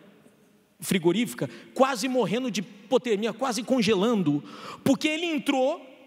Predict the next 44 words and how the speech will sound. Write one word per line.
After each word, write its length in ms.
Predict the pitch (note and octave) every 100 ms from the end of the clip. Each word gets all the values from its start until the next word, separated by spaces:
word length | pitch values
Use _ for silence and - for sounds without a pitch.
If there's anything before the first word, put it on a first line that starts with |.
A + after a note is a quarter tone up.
| -
e 60 | G#3+
na 160 | B3+
norma 320 | A3 C4 D#4
não 100 | C#4
podia 220 | B3 B3 D4+
entrar 220 | C#4+ C4+
sozinho, 320 | D4 G3+ A#3
tinha 120 | A#3+
que 80 | B3
entrar 240 | C4 C#4
dois, 400 | A#3+ B3 G#3+ C3 - - -
porque 180 | G3+ B3+
a 80 | G#3+
porta, 300 | B3+ C4 A3
quando 200 | A#3+ G#3
fecha, 300 | A3+ A#3+ C#4
ela 140 | B3
trava 400 | - B3+ D4+ C4
pelo 180 | C#4 C4
lado 160 | C4+ C4+
de 100 | B3+
fora. 320 | B3 A#3 F3 - - -
Tinha 120 | - B3
que 120 | B3
entrar 240 | A3+ B3
um 200 | B3 G#4
e 60 | D#4+
outro 200 | D#4 -
ficar 160 | D#4+
do 100 | D4
lado 120 | D4+ C#4
de 80 |
fora 220 | G#3+ C#4+ C#4
como 140 | C#4
segurança. 360 | - A#3+ A#3 C#4
Ele 120 | C#4+
entrou 200 | A#3+ D4+
sozinho, 380 | D4 B3 A#3+ D4
a 40 |
porta 280 | - C#4+ C#4+
fechou, 260 | B3+ A3+
ele 60 | B3+
ficou 180 | G3 C4+
trancado. 480 | B3 G3+ D#3+ C#3+